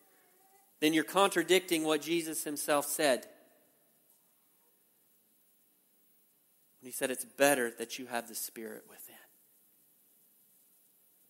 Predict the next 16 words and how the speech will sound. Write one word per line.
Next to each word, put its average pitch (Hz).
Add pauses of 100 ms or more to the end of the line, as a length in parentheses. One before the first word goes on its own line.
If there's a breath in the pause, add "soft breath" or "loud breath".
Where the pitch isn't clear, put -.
(960 soft breath)
Because 120
there's 117
a 110
battle 120
that 110
rages 113
inside. - (1900 loud breath)
And 110
one 113
of 113
the 120
roles 120
of 107
that 110
Holy 110
Spirit -